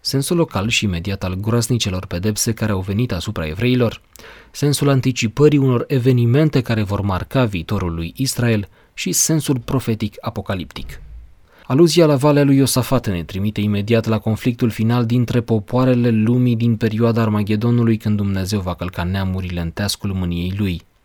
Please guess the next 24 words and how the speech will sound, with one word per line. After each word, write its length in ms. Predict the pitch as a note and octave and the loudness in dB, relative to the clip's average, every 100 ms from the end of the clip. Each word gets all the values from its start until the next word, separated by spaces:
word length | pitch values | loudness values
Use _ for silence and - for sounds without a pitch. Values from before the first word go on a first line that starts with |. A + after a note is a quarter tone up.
| _ _ | _ _
Numai 440 | E2+ E2 D#2+ D2 D2 | -8 -6 -6 -8 -8
cea 140 | - | -10
de-a 160 | D#2 C2+ | -6 -6
doua 240 | E2 G2 | -4 -4
venire 340 | F2+ F2+ G#2 F#2+ | -4 -2 -2 -2
a 60 | |
Domnului 540 | F#2 A2+ A2 G2 F2+ - - _ _ | 0 0 2 0 -4 -8 -20 _ _
va 120 | - G2 | -10 -8
putea 260 | C#3+ C#3+ | -4 -2
să 120 | C#3 | -2
pună 240 | C3+ C#3 B2 | 0 0 0
capăt 400 | C3 A#2 A#2+ A2 | -2 0 0 0
calamității 840 | - B2 A2+ G2 F#2 B2 A2+ - | -4 -2 0 -2 -2 -4 -4 -4
care 360 | G#2 - G2 F#2 | -4 -2 -2 -2
altfel 540 | A2+ A2+ - - F2+ F2+ | -4 -4 -4 -6 -6 -4
va 100 | G#2+ | -4
amenința 460 | C#3+ C#3+ C#3+ B2+ | -4 -4 -6 -6
cu 120 | A#2+ A#2 | -4 -2
distrugerea 640 | G#2 - A2 G#2 G#2 F#2+ | -2 -2 -4 -2 -2 -2
tuturor 420 | - A2 G#2 F#2+ F#2+ | -4 -6 -4 -4 -2
oamenilor 540 | G2+ G2+ F#2+ F#2 E2+ | -2 0 -2 -2 -6
de 80 | - | -10
pe 120 | - - | -12 -10
planetă. 600 | E2+ E2+ - - - | -8 -8 -8 -12 -14